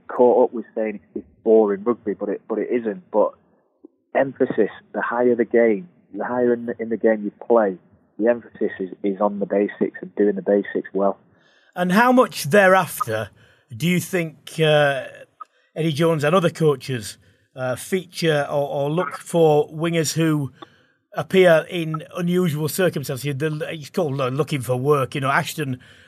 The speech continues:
Speaker 2: was a great example of his, you
Speaker 1: Yeah.
Speaker 2: know, his support lines. They didn't often come off because people necessarily didn't see them, but he was there. Is that, is that something that, uh,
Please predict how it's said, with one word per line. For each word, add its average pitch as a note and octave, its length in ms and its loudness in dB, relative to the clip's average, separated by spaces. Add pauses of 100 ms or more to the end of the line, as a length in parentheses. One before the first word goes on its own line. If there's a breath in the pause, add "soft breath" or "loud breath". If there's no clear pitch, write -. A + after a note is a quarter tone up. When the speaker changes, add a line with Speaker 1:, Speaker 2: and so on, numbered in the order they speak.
(100)
Speaker 2:
was C#3 140 -2
a C#3+ 80 0
great D3+ 240 4
example C3+ 600 -2
of A#2 160 -6
his, B2+ 320 -6
you C#3 200 -8
Speaker 1:
Yeah. G#2+ 120 -2
Speaker 2:
know, B2 100 -4
his B2+ 220 -4
support D#3+ 480 0
lines. B2 640 -4 (440 soft breath)
They D#3 80 -4
didn't G3 200 0
often E3 360 0
come E3 200 0
off C#3+ 240 -2
because D3+ 520 -4 (260 soft breath)
people D3+ 240 -4
necessarily D3 380 -2
didn't D3 180 -8
see F3+ 180 -4
them, C3+ 180 -4
but C3+ 120 -4
he C#3 80 -2
was C3+ 320 -4
there. A#2 400 0 (480 loud breath)
Is F3 320 -2
that, F3 300 0
is E3+ 120 -6
that E3 160 0
something E3+ 460 -4
that, - 380 -6
uh, D#3+ 240 4